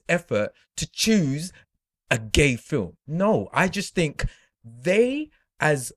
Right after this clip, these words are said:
fifty, sixty, seventy-year-old board members,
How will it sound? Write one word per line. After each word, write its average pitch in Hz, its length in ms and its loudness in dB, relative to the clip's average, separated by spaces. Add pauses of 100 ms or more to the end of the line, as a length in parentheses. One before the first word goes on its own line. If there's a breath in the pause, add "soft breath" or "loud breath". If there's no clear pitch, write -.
(320)
fifty, 240 720 -4
sixty, 214 720 -6
seventy-year-old 190 1000 -2
board 180 280 -2
members, 104 500 -6